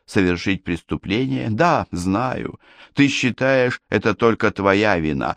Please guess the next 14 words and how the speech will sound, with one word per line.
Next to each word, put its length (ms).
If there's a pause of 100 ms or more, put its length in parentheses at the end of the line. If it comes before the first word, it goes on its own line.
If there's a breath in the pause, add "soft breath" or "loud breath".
(160 loud breath)
И 140
да, 320
возможно, 600
человек, 420
который 420
рассказал 480
тебе, 280
где 180
прячется 520
Таймак, 400
не 120
хотел 380
ничего 400
плохого. 500